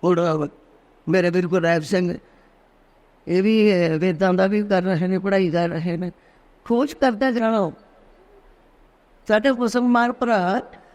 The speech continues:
ਭੈਣਾਂ ਜ਼ਿਆਦਾ ਉਹ ਰਿਸਪੌਂਸ ਦੇ ਰਹੇ ਨੇ ਉਹਨਾਂ ਨੂੰ। ਆਹ, ਇੱਕ ਭੈਣ ਗਾ ਰਹੀ ਸੀ ਕਬੀਰ ਜੀ ਦਾ, "ਕ-, ਕਰ-, ਕਰ-, ਕਰਤਾ, ਕਰਤਾ ਤੂੰ ਪਿਆ ਮੁਝ ਮੇਰਾ ਹਰਾ ਹੋ।"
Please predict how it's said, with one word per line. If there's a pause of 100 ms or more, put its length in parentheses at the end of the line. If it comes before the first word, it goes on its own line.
(160)
ਭੈਣਾਂ (680)
ਜ਼ਿਆਦਾ
ਉਹ
ਰਿਸਪੌਂਸ
ਦੇ
ਰਹੇ
ਨੇ
ਉਹਨਾਂ
ਨੂੰ। (920)
ਆਹ,
ਇੱਕ (100)
ਭੈਣ
ਗਾ
ਰਹੀ
ਸੀ
ਕਬੀਰ
ਜੀ
ਦਾ,
"ਕ-,
ਕਰ-,
ਕਰ-,
ਕਰਤਾ,
ਕਰਤਾ
ਤੂੰ
ਪਿਆ
ਮੁਝ
ਮੇਰਾ
ਹਰਾ
ਹੋ।"